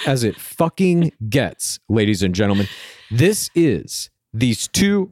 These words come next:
they could be actors, I don't know, maybe they're actual fans, whatever. They've been selected by the producers to hold this sign that the producers have made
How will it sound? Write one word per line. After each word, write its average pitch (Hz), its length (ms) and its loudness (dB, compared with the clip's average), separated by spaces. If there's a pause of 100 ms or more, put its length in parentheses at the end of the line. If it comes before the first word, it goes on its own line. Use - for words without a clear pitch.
they 127 140 0
could 196 300 0
be 208 120 0
actors, 165 360 0
I 151 80 2
don't 143 160 0
know, 160 160 2
maybe 143 220 2
they're 139 180 2
actual 139 300 0
fans, 143 340 0
whatever. 135 400 2
They've 120 200 -2
been 156 140 -2
selected 165 480 -2
by 202 120 0
the 202 100 0
producers 151 540 0
to 107 120 -2
hold 147 300 -2
this 185 120 0
sign 143 380 0
that 135 120 0
the - 80 -4
producers 127 500 0
have 160 260 -2
made 139 400 2